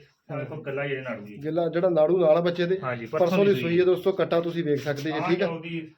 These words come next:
Speaker 1: ਆਹ ਚੌਵਾਂ ਦਿਨਾਂ ਦੀ ਸੂਈ ਜਿਹੜੀ ਐਂਡ ਤੇ ਮਹੀਂ ਵਿਖਾਈ ਆ।
Speaker 2: ਜਿਹੜੀ ਆਪਾਂ ਤੁਹਾਨੂੰ ਐਂਡ ਤੇ ਵਿਖਾਈ ਹੈ ਨਾ, ਚੌਂ ਪੰਜਾਂ ਦਿਨਾਂ, ਚੌਂ ਦਿਨਾਂ ਦੀ ਸੂਈ ਆ।
Speaker 1: ਆਹ ਜੇ ਕੱਟੀ ਆ।
Speaker 2: ਉਹਦੇ ਮਗਰ ਇਹ ਕੱਟੀ ਆ। ਦੋ ਮਗਰ ਕੱਟੀਆਂ ਤੇ ਦੋ ਮਗਰ ਕੱਟੇ ਆ।
Speaker 1: ਹਾਂਜੀ।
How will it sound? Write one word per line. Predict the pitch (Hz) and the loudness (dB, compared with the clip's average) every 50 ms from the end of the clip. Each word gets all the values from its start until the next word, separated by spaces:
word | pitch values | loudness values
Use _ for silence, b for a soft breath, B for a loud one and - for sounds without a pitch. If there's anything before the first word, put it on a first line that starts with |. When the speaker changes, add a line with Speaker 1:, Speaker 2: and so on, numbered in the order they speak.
| - | -16
Speaker 1:
ਆਹ | 156 156 | -14 -10
ਚੌਵਾਂ | 160 156 165 180 175 | -10 -8 -8 -8 -8
ਦਿਨਾਂ | 175 165 165 | -8 -8 -10
ਦੀ | 160 | -10
ਸੂਈ | 135 143 143 | -10 -12 -12
ਜਿਹੜੀ | 143 147 147 147 143 | -10 -10 -8 -8 -8
ਐਂਡ | 131 127 127 | -8 -8 -8
ਤੇ | 127 143 | -10 -8
ਮਹੀਂ | 131 123 127 127 | -8 -8 -8 -10
ਵਿਖਾਈ | 123 117 117 - - | -10 -12 -12 -8 -4
ਆ। | 165 | 0
Speaker 2:
ਜਿਹੜੀ | 175 180 202 | 2 4 4
ਆਪਾਂ | 202 202 208 202 | 4 2 0 0
ਤੁਹਾਨੂੰ | 208 208 202 196 | 2 4 4 6
ਐਂਡ | 190 196 202 | 4 4 4
ਤੇ | 208 220 214 | 4 4 4
ਵਿਖਾਈ | 208 180 160 160 165 175 | 4 4 4 4 4 4
ਹੈ | 185 | 4
ਨਾ, | 202 196 | 4 2
ਚੌਂ | 190 196 190 202 196 | 4 4 4 4 4
ਪੰਜਾਂ | 180 185 180 180 170 | 2 2 4 4 4
ਦਿਨਾਂ, | 175 175 170 | 4 2 2
ਚੌਂ | 175 180 180 190 | 2 2 2 4
ਦਿਨਾਂ | 185 180 180 | 4 2 0
ਦੀ | 170 | 0
ਸੂਈ | - - 156 151 160 160 | -2 -4 -2 -2 0 0
ਆ। | 151 131 117 - | 0 -2 -4 -8
Speaker 1:
ਆਹ | 131 135 135 | -8 -8 -6
ਜੇ | 131 123 | -8 -8
ਕੱਟੀ | 120 117 - 113 | -12 -12 -10 -2
ਆ। | 113 190 | 2 4
Speaker 2:
ਉਹਦੇ | 208 214 226 | 4 6 4
ਮਗਰ | 214 202 190 196 190 | 4 4 4 6 4
ਇਹ | 196 190 | 4 4
ਕੱਟੀ | 185 175 170 - 165 165 147 | 2 0 2 2 0 0 0
ਆ। | 131 123 - - - - | -2 -6 -8 -14 -12 -4
ਦੋ | 131 180 226 254 | 2 6 6 6
ਮਗਰ | 254 240 233 233 220 | 6 6 4 4 2
ਕੱਟੀਆਂ | - 196 190 202 190 208 208 | 0 -2 0 2 2 2 2
ਤੇ | 208 | 4
ਦੋ | 196 190 202 214 | 4 4 4 4
ਮਗਰ | 202 180 180 175 | 4 2 2 2
ਕੱਟੇ | - 156 127 147 135 131 | -2 -4 -2 0 -2 -2
ਆ। | 123 123 | -2 -4
Speaker 1:
ਹਾਂਜੀ। | 127 117 113 107 107 104 104 | -8 -12 -12 -12 -12 -14 -16